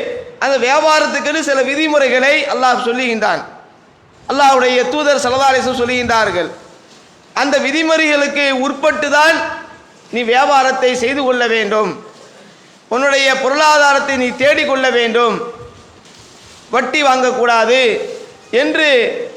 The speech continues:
ஒவ்வொரு விஷயத்திலும் அந்த பொருளாதாரத்தை தேடுவதில் சில விதிமுறைகள் இருப்பதை பார்க்கின்றோம். அதே போன்று குடும்ப வாழ்க்கை,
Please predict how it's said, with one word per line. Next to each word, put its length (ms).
ஒவ்வொரு 800
விஷயத்திலும் 1040
அந்த 160
பொருளாதாரத்தை 800
தேடுவதில் 600
சில 180
விதிமுறைகள் 500
இருப்பதை 300
பார்க்கின்றோம். 600
அதே 320
போன்று 460
குடும்ப 380
வாழ்க்கை, 580